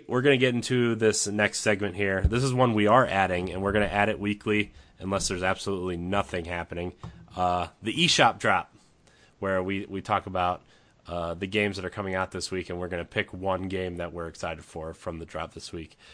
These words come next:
Uh, there are three kind of major titles coming out this week and a D L C package. Uh, Mortal Kombat eleven is obviously the big title coming out this week on all platforms. Uh, the Switch,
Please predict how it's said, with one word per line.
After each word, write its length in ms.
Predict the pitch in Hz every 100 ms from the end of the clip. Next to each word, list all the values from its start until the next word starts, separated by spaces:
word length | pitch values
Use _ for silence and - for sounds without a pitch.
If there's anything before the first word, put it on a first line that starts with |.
| - -
Uh, 360 | 87 85 85 - - _ _ -
there 320 | 113 107 104 -
are 480 | 101 101 95 95 92 _ _ _ _ _ _ _
three 560 | - 123 139 139 139 131 - - -
kind 200 | 117 107
of 60 |
major 340 | 98 104 107 101
titles 360 | 110 110 107
coming 240 | - 110 107
out 180 | 104
this 220 | 104 101 -
week 280 | 98 95 -
and 200 | 95 87
a 200 | 82 82
D 200 | 82 98
L 80 | 90
C 220 | - 120
package. 540 | 131 123 120 127 - - - -
Uh, 180 | 82
Mortal 260 | 85 117 117
Kombat 320 | 131 117 113
eleven 360 | 104 98 101 107
is 140 | 92
obviously 440 | 95 95 98 - 101
the 100 | 92
big 220 | 92 92
title 260 | 101 98 92
coming 280 | 101 95
out 160 | 92 87
this 180 | 92 -
week 160 | 92
on 120 | 90 95
all 160 | 107
platforms. 680 | 104 92 82 - 85 85 - - - _ _ _
Uh, 260 | 71 69 69
the 120 | 95
Switch, 480 | - 104 98 -